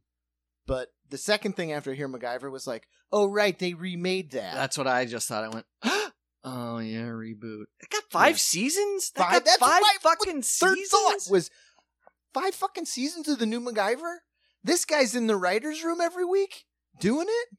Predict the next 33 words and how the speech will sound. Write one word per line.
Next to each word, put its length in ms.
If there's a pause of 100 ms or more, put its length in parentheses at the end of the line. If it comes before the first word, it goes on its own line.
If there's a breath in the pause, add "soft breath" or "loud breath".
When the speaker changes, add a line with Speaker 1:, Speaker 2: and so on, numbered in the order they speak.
(120)
Speaker 2:
Oh, 80
he's 200
writing 360
for 120
the 120
show? 480
Speaker 1:
He's 260
a 100
fucking 400
writer 400
for 200
the 160
show. 760
Speaker 2:
Was 220
Richard 340
Dean 200
Anderson 480
involved, 460
executive 500
producer 500
or 40
anything? 440 (380)
Speaker 1:
I 240
don't 260
think 380
so. 160
I 40
don't 120
even 180
think 240
Winkler 460
was 180
involved. 520